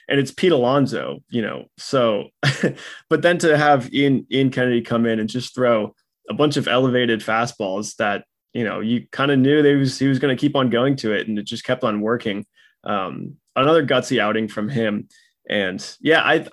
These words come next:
I think they, they definitely had a chance to sort of,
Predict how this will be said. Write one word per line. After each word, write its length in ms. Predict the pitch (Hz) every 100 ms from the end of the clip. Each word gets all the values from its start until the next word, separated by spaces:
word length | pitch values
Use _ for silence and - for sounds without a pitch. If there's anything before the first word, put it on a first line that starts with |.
| -
I 120 | 151
think 260 | 143 190 147
they, 300 | 165 151 -
they 180 | 92 147
definitely 320 | 156 156 196
had 160 | 170 143
a 60 |
chance 460 | 110 - 117 123 -
to 100 | 127
sort 280 | - 127 113
of, 220 | 98